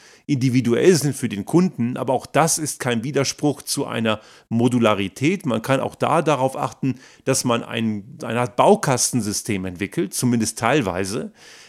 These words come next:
das dazu führt, dass man im Produktionsprozess einfach sehr viel weniger Aufwand hat. Und dieses ganze sogenannte D F M A, Design for Manufacturing and Assembly, das ist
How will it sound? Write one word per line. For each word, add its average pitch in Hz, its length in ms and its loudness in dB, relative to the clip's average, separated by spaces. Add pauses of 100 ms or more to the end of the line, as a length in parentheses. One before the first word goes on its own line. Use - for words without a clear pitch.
das 139 120 0
dazu 160 280 0
führt, - 440 -4
dass 160 160 -2
man 151 140 -2
im 131 100 -4
Produktionsprozess 147 920 -2
einfach 113 280 -6
sehr 107 240 -4
viel 127 200 -4
weniger 98 420 -2
Aufwand 98 420 -6
hat. - 260 -18 (800)
Und 139 120 0
dieses 196 260 2
ganze 156 320 0
sogenannte 139 460 0
D 113 240 -4
F 143 200 -4
M 127 200 -4
A, 101 300 -4
Design 127 380 -2
for 139 120 -4
Manufacturing 123 800 -2
and 117 340 -4
Assembly, 104 560 -6
das 123 200 -4
ist - 280 -4